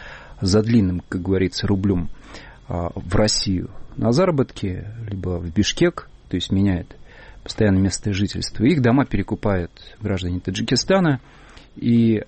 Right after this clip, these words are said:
те участки автоматически переходят как бы, а, в территорию Таджикистана.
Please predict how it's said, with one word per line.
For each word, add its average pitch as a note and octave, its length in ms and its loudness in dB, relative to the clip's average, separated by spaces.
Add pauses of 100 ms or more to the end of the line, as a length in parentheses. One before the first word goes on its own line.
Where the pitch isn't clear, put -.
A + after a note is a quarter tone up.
те - 160 2
участки B2+ 520 2
автоматически - 680 -4
переходят G2+ 480 -2 (580)
как G2 260 0
бы, F#2+ 320 2 (340)
а, G2 280 -2
в - 100 -18
территорию G#2+ 400 0
Таджикистана. G2+ 800 -2